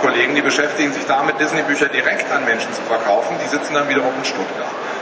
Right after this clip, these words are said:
Das heißt, der Verlag hat sich wirklich so mit verschiedenen Standorten, nicht nur national, sondern auch international Standbeine geschaffen.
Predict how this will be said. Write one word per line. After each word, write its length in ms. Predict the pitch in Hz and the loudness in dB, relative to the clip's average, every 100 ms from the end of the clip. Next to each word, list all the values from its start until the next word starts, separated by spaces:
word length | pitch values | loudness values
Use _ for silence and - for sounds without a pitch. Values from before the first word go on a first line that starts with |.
| - | -6
Das 140 | - | -2
heißt, 120 | 139 147 | 0 0
der 60 | |
Verlag 380 | - 131 135 - | 0 2 2 2
hat 140 | 147 156 | 0 0
sich 120 | 147 - | 0 0
wirklich 220 | 143 151 139 - | 0 0 -2 -4
so 60 | |
mit 160 | 135 139 | -2 0
verschiedenen 420 | 127 113 156 147 | 0 0 -2 0
Standorten, 640 | 127 127 131 - 139 147 - | 0 0 0 0 2 2 2
nicht 180 | 147 147 | 0 0
nur 100 | 135 | 0
national, 560 | 143 139 165 147 139 139 | 0 0 0 2 2 2
sondern 220 | 135 127 | 2 2
auch 160 | 117 | 2
international 720 | 156 - 135 123 - 120 113 107 | 0 0 0 0 0 0 0 2
Standbeine 520 | - - - 143 147 | 0 0 2 2 2
geschaffen. 420 | 151 147 151 175 | 0 2 0 0